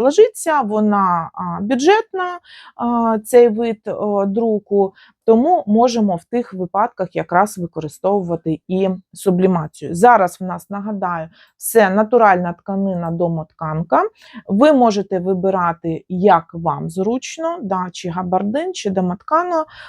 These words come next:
полотно, і все термодрук. Ну що ж, влаштовуйтесь позручніше, відео буде цікавим і корисним, і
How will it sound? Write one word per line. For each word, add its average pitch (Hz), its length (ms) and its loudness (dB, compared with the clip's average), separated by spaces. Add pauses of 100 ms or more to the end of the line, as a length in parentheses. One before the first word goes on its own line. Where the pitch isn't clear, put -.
(160)
полотно, 269 600 2 (340)
і 285 200 4
все 240 340 0 (100)
термодрук. 185 720 -2 (220)
Ну 208 140 2
що 175 200 2
ж, - 180 -10 (180)
влаштовуйтесь 190 800 4
позручніше, 196 1000 0
відео 202 340 2
буде 190 240 2
цікавим 185 720 2
і 202 80 -2
корисним, 208 680 -2
і 220 340 2